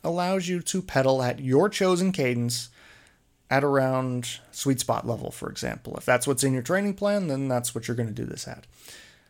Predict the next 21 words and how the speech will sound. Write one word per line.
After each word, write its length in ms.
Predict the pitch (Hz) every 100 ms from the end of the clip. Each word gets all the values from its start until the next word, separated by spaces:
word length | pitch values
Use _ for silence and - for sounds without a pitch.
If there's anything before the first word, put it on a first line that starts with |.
| _ -
Let's 200 | 151 -
say 180 | 151
it's 160 | 139 -
sweet 200 | 139 127
spot 300 | - 117 117
today. 340 | - 113 - - _ _ _ _ _ -
So 140 | -
I'm 120 | 135 240
gonna 140 | 214
send 260 | - 196 185
somebody 320 | 185 165 151
out 100 | 147
and 100 | 143
I'm 60 |
gonna 120 | 139 127
say, 160 | 131
"Go 120 | 127
find 240 | 151 165 160
yourself 300 | 151 160 -
a 40 |
road, 360 | 135 139 156